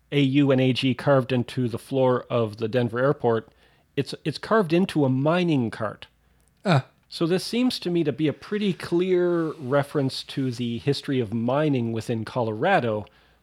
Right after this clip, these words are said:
Speaker 1: rather than a fairly ineffective disease that the Illuminati are going to use to wipe out the world.
Speaker 2: So in, in thinking through this stuff, uh, while you were talking, I'm thinking to myself, "Well, yeah, that's exactly what a sheeple would think, right?"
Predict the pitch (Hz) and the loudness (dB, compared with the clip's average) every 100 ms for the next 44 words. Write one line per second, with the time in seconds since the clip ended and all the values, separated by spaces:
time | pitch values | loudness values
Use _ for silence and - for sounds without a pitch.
0 | - 127 127 131 113 131 123 113 110 _ | -6 -2 0 0 0 0 0 -2 -6 _
1 | _ _ 120 - 156 143 139 - 151 - | _ _ -4 0 2 4 2 2 0 0
2 | - 170 - 156 123 123 180 180 143 120 | 0 0 0 -4 -2 -4 -2 0 0 0
3 | 120 131 127 127 120 117 113 110 110 110 | -4 -2 -2 0 0 0 0 -2 -4 -6
4 | - 110 - 107 104 101 101 110 113 113 | -6 -8 -6 -8 -6 -8 -12 -10 -10 -10
5 | - _ _ _ _ - 247 240 214 _ | -14 _ _ _ _ 2 4 4 2 _
6 | - - _ _ 240 254 - 233 233 311 | -20 -20 _ _ 0 0 0 -2 0 0
7 | 311 349 - 233 190 180 - - 139 123 | 2 0 0 0 4 2 2 2 2 0
8 | - - 151 175 185 202 214 170 - 156 | -6 0 2 4 4 6 4 2 4 2
9 | 147 - 127 123 - - _ _ - _ | 4 2 2 0 -6 -18 _ _ -20 _
10 | - 165 170 165 165 - 147 139 - 135 | 2 2 2 2 0 2 2 2 0 0
11 | 127 - 156 156 147 147 156 165 135 147 | 0 2 2 4 4 2 0 -4 -4 0
12 | 156 151 165 139 139 135 - 147 135 139 | 2 0 0 0 2 0 -2 -4 -2 -4
13 | 127 147 - 220 131 - 131 131 202 | -4 -6 -4 -4 -4 -6 -4 -2 0